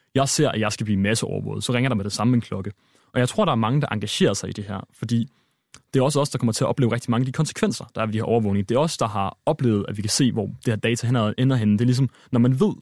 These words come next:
hvor meget vi kobler op til computer, og det er der mange unge, der gør, så ved man også, hvor store konsekvenserne kan være af at få sine persondata lækket.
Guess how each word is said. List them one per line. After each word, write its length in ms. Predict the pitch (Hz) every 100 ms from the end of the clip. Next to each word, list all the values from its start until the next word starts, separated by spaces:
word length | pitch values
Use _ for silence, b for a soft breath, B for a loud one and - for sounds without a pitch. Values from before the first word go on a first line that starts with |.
| _ -
hvor 80 |
meget 520 | 113 110 117 135 151 113
vi 80 |
kobler 280 | 104 120 113
op 60 | 110
til 80 | 113
computer, 400 | 104 - 117 117
og 140 | 101
det 80 | 131
er 40 | 135
der 60 |
mange 220 | 139 120 113
unge, 180 | 123
der 60 | 135
gør, 260 | - 120 131 b b
så 120 | -
ved 140 | 147 156
man 140 | 113
også, 120 | 113
hvor 60 | 117
store 220 | - 127
konsekvenserne 540 | 117 110 156 131 104
kan 100 | 104
være 160 | 101 104
af 60 | 98
at 60 |
få 60 | -
sine 140 | -
persondata 500 | 101 - 107 101 -
lækket. 240 | 107 107